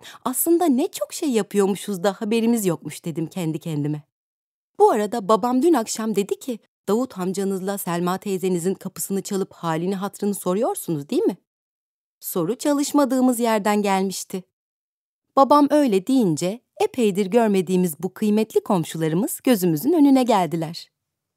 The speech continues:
Özleyen gözlerle bize bakıyorlardı adeta. Biliyorsunuz, Davut amcanızın çocukları başka bir ilde yaşıyorlar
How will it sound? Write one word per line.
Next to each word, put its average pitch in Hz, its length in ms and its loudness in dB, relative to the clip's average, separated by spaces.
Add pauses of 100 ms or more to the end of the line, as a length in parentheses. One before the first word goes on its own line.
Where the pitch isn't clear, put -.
(560)
Özleyen 277 520 0
gözlerle 170 600 -4
bize 302 240 0
bakıyorlardı 190 640 -2
adeta. 180 480 -8 (540)
Biliyorsunuz, 190 680 -2 (220)
Davut 208 260 0
amcanızın 180 560 -2
çocukları 165 680 -6
başka 185 340 -6
bir 233 80 -4
ilde 147 220 -6
yaşıyorlar 147 680 -6